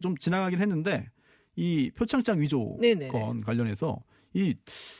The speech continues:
Speaker 1: 공소장 변경 허가 여부도 굉장히 중요합니다만 또 하나 더 중요한 게 있습니다.
Speaker 2: 네.
Speaker 1: 어, 어찌되었든 이 부분은 다시 공소 제기를 한다면은 재판은 진행될 거예요.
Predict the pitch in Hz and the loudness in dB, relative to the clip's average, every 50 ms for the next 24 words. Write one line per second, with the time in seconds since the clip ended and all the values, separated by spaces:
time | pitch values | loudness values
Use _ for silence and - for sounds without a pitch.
0 | - _ - 147 151 156 269 247 - 269 254 226 175 - 156 175 180 202 196 180 | -20 _ -2 0 0 2 0 0 0 2 2 2 2 2 0 2 2 2 2 2
1 | 165 156 151 143 135 127 117 113 110 110 - 202 208 233 220 190 156 143 139 139 | 2 2 2 2 0 0 -2 -4 -6 -6 -4 0 2 2 2 2 0 0 -2 -2
2 | 131 120 120 117 143 135 - - 135 131 123 110 104 101 - 95 104 160 185 139 | 0 0 0 0 0 0 -2 -2 0 0 0 0 -2 -4 -6 -4 -4 -2 -2 -2
3 | 101 - - _ _ _ _ _ - 302 330 320 226 - 240 254 233 - _ _ | -4 -6 -12 _ _ _ _ _ -2 0 2 2 2 0 0 0 0 -2 _ _
4 | _ - - - 143 160 170 269 320 349 254 165 123 - - - - - - 208 | _ -10 -2 0 0 2 2 2 2 2 2 2 0 -2 -6 -10 -8 -4 0 0
5 | 196 185 170 143 117 110 160 - _ _ _ _ _ _ _ _ - 196 185 175 | 2 2 0 -2 -4 -8 -12 -16 _ _ _ _ _ _ _ _ -4 -2 0 0
6 | 175 170 - - - - 214 - 285 262 277 254 247 - - 254 247 240 208 165 | 0 0 -2 -2 -2 -2 0 2 2 4 4 4 2 2 2 2 4 4 4 2
7 | 180 190 226 202 214 214 220 214 196 147 - - 123 - 262 269 214 - 190 180 | 2 2 2 2 4 4 4 2 0 -2 -4 -4 -2 0 2 2 2 2 0 -2
8 | 175 170 190 170 175 165 165 156 165 165 160 151 151 156 156 139 - 117 - 196 | 0 -2 -2 0 -2 0 0 0 0 0 0 0 0 0 0 -2 -2 -2 0 0
9 | 240 269 - - - 147 190 208 - 107 107 - - 104 - - - | 0 0 0 0 0 0 2 0 -2 -4 -6 -6 -6 -6 -4 -4 -6